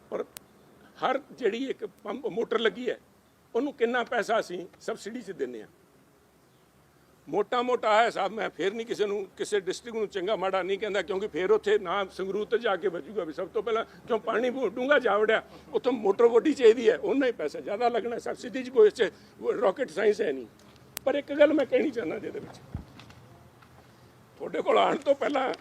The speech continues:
ਕਿਉਂਕਿ ਮੈਂ ਮੈਥਮੈਟਿਕਸ 'ਚ ਮੇਰਾ ਹੱਥ ਬੜਾ ਕਮਜ਼ੋਰ ਸੀਗਾ, ਬਹੁਤ ਚਾਰ ਵਾਰੀ ਸੋਚ ਸਮਝ ਕੇ ਮੈਂ, ਮੇਰੇ ਜਚੀ ਨਹੀਂ ਗੱਲ। ਇਹਦੇ ਵਿੱਚ ਉਹ ਕਹਿੰਦੇ ਆ ਵੀ ਬਿਆਸੀ ਸੌ ਅੱਸੀ, ਬਿਆਸੀ ਸੌ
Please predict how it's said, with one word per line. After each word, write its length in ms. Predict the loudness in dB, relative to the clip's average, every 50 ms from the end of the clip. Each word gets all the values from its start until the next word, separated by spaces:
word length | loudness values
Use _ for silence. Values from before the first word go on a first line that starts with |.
| -8 -6
ਕਿਉਂਕਿ 220 | -4 -4 -2 -2 -4
ਮੈਂ 220 | -4 -2 -2 -2
ਮੈਥਮੈਟਿਕਸ 640 | -2 -4 -4 -2 -2 -2 -2 -2 -4 -4 -6 -10 -8
'ਚ 60 | -6
ਮੇਰਾ 320 | -2 0 2 2 4 4 2
ਹੱਥ 160 | 0 -2 -4
ਬੜਾ 220 | -6 -2 -2 -2
ਕਮਜ਼ੋਰ 420 | -2 -2 -4 -4 -2 0 0 0 0
ਸੀਗਾ, 340 | -2 -12 -12 -10 -8 -8 -10 -10 -14 -20 -20 -20 -20 -20 -14 -6
ਬਹੁਤ 340 | -2 0 0 0 0 -4 -8 -10 -6
ਚਾਰ 280 | -6 -4 -4 -4 -4
ਵਾਰੀ 180 | -4 -4 -4 -6
ਸੋਚ 280 | -4 0 2 2 2 2
ਸਮਝ 280 | 0 -4 -4 -4 -4
ਕੇ 140 | -4 -4 -4
ਮੈਂ, 180 | -4 -4 -6 -6
ਮੇਰੇ 260 | -6 -6 -6 -6 -6
ਜਚੀ 320 | -6 -6 -8 -4 -2 -2
ਨਹੀਂ 160 | -2 -2 -4
ਗੱਲ। 140 | -6 -10 -12 -12 -18 -20 -20 -20 -20 -20 -20 -20 -20 -20 -20 -20 -20 -20 -20 -20 -20 -20 -8 -2
ਇਹਦੇ 180 | 2 6 6 6
ਵਿੱਚ 160 | 6 4 2
ਉਹ 100 | 2 2
ਕਹਿੰਦੇ 320 | 2 0 -2 0 4 4 4
ਆ 40 |
ਵੀ 100 | 4 2
ਬਿਆਸੀ 680 | -2 -6 -2 0 0 0 0 -2 -4 -8 -6 -2 -2 -2 -2 -2 -6 -14
ਸੌ 460 | -20 -12 -6 -2 0 2 2 2 0 -2 -6 _ -10
ਅੱਸੀ, 440 | -8 -8 -4 0 0 2 2 0 -4 -12 -20 -20 -20 -20 -20 -20 -20 -20 _ -20 -20 -20 -20 -20 -20 _ _ -6
ਬਿਆਸੀ 420 | -2 0 0 0 0 -4 -8 -8 -10
ਸੌ 340 | -8 -6 -4 -4 -4 -4